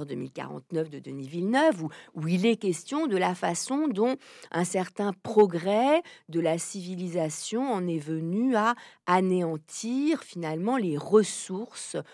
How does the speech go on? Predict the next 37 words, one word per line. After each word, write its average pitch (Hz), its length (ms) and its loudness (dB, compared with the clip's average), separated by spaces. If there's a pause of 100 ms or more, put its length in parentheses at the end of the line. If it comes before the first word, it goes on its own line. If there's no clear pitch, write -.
(200)
de 151 240 2
la 214 240 4
planète 156 720 -4
et - 20 -4
à 117 120 -6
faire 156 260 -6
disparaître 165 680 -6
la 156 80 -6
diversité 151 720 -8
du 165 160 -12
vivant. 135 320 -14 (640)
Mais 160 160 0
au 156 80 2
vingt 254 440 2
et 214 40 0
unième 139 340 -6
siècle, - 480 -16 (720)
là, 170 360 0 (240)
on 208 180 6
en 185 160 2
vient 165 440 -6 (560)
à 196 60 2
un 202 240 4
usage 202 420 -2
encore 240 580 4
nouveau, 143 500 -6
et 147 80 -8
c'est - 160 -10
là 185 180 -4
où 160 60 -8
on 151 120 -6
arrive 147 300 -8
vraiment 190 360 -2
à 165 100 -4
l'usage 143 460 -6
métaphorique, 165 1080 -2
hein, 127 120 -18